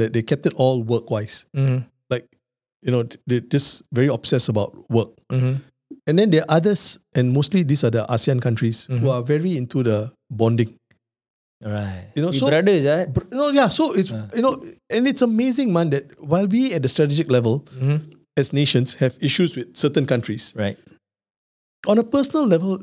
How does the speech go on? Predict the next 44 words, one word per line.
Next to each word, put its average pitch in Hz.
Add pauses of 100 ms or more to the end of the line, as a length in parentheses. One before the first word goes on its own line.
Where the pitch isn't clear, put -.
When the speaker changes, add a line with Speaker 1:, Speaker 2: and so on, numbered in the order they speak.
(120)
Speaker 1:
they 220
are 214
just 262
like 180
you 180
and 143
me. 147 (720)
Speaker 2:
Yeah, 160
we're 160
Speaker 1:
They're -
Speaker 2:
just 170
Speaker 1:
just, 143
Speaker 2:
human 160
beings, 139
Speaker 1:
we're -
Speaker 2:
eh? -
Speaker 1:
just 359
human -
beings. 202
We're 170
just 185
brothers. 170
We're 147
just 220
there 185
to 156
do 143
our 113
job. 120 (180)
Speaker 2:
Mm. 104
Speaker 1:
We 269
have -
no 285 (100)
ill 208
feelings 175
towards 139
each 120
other. 107 (180)
Speaker 2:
Mm. 113 (340)
Speaker 1:
You 156
know, 254
I'm 214
like, 247 (320)
"Hey, 147